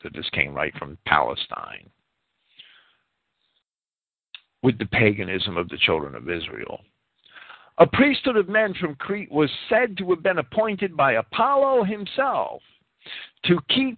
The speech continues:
the oracle of Delphi and to make their livelihoods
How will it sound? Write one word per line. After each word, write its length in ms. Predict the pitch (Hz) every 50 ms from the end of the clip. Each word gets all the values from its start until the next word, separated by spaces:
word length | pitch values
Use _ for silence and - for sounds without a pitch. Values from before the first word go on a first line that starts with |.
| - -
the 160 | 190 190 170 -
oracle 520 | - 208 240 254 247 214 - 214 214 208
of 160 | 196 165 143
Delphi 960 | 139 185 196 220 214 - - - 135 120 120 110 101 98 98 - 50 50 - - - _ _ _ - - - - _ -
and 120 | - 165 165
to 100 | - 196
make 260 | 196 262 269 254 -
their 220 | - 240 240 226 220
livelihoods 1080 | 214 220 220 226 226 220 208 175 175 170 160 151 135 135 135 123 117 110 101 98 101